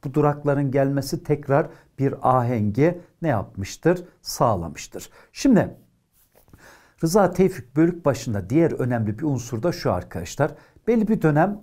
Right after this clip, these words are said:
Abdülhakamit Tarhan'ın tesirinde kaldığını görüyoruz. Yine Bektaşi tekkesine bağlı olduğunu görüyoruz. Bektaşi tekkesine bağlılık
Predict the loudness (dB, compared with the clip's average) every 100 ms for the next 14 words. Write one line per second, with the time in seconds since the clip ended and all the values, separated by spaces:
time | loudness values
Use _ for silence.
0 | -2 -2 -2 0 2 0 -2 -2 -4 -2
1 | 0 0 -2 -2 -4 -2 -2 -2 -4 -2
2 | 0 0 0 -12 _ 2 2 2 0 0
3 | 2 2 4 0 0 -4 -6 -14 _ _
4 | -2 2 2 0 -10 _ -2 -2 -2 -2
5 | 0 0 -4 -6 -4 -4 -4 -4 -4 -2
6 | -2 -2 -10 -4 0 2 2 2 2 0
7 | -2 0 2 4 4 2 -2 -10 _ _
8 | -4 -4 -2 0 0 -2 -4 -4 -2 -2
9 | -4 -2 -4 0 2 4 4 4 2 0